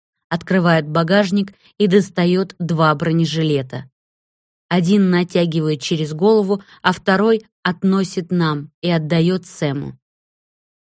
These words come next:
Тот надевает его на меня. Когда я начинаю возражать, он качает головой. «Нет. Просто нет». Я больше не протестую.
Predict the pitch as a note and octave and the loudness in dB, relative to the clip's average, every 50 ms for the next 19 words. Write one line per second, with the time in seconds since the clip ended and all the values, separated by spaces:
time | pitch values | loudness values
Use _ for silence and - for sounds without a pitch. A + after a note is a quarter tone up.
0 | _ _ - G3+ F#3+ F#3 F#3+ F3+ F3 D#3+ C#3+ E3 E3+ D#3+ E3+ D#3+ D#3+ D#3+ - E3 | _ _ 0 0 2 2 2 0 0 0 0 0 0 0 0 0 0 -2 -4 -4
1 | D3+ D#3+ D#3+ D#3+ D#3 E3 E3 E3 E3+ D#3+ C#3+ C#3 C#3+ - _ _ _ _ _ _ | -2 -2 0 0 0 2 2 2 2 0 -2 -4 -8 -12 _ _ _ _ _ _
2 | _ - F3 E3+ F3+ E3 F#3 F3+ F3 E3+ E3 E3 E3 E3 - - F3 E3+ E3 D#3+ | _ -4 -2 0 2 2 2 2 2 4 2 2 0 0 -2 -2 0 0 2 0
3 | D#3 D3 E3 D#3 D3 D#3 D#3+ D#3+ D#3+ D#3 F#3 G3+ G#3 G3+ - _ _ _ _ - | 0 0 -2 -2 -2 0 0 0 0 0 0 0 0 -2 -6 _ _ _ _ -2
4 | G3+ G3+ G3 G3 F#3+ F3 - - F#3 F3 E3+ D#3+ E3 D#3+ F3 E3+ E3 D#3+ C#3+ C#3 | 0 0 2 2 0 -2 -2 -2 -2 -2 -2 -2 -2 0 0 2 2 2 0 -2
5 | C3+ B2+ C3 C3 _ _ _ _ _ _ _ _ _ - D#3+ E3+ E3+ D#3+ C3 - | -4 -6 -6 -10 _ _ _ _ _ _ _ _ _ 0 2 2 4 2 2 -2
6 | - _ _ _ _ _ _ _ _ _ _ _ _ - D#3 C#3+ E3 F#3 F#3 - | -6 _ _ _ _ _ _ _ _ _ _ _ _ -4 -2 0 0 0 -2 -4
7 | - - F#3 F3+ G3 _ _ _ - E3 D3+ D#3 D3+ C3+ B2 C3 - _ _ _ | -10 -10 -10 -10 -10 _ _ _ -4 -2 0 0 0 -2 -4 -8 -12 _ _ _
8 | _ _ _ _ _ _ _ _ _ _ _ _ _ _ _ _ _ _ - G3+ | _ _ _ _ _ _ _ _ _ _ _ _ _ _ _ _ _ _ 0 2
9 | A3 G#3+ G3 F#3+ A3 A3 G#3+ - - G#3 G#3+ A3 - - G#3+ G3 - - G#3 G3 | 2 4 4 4 4 4 2 2 -2 -2 -2 -2 -2 -2 -4 -4 -4 -4 -6 -6
10 | - - - - E3 D#3+ D3 C#3+ - | -6 -10 -8 -6 -6 -4 -6 -6 -10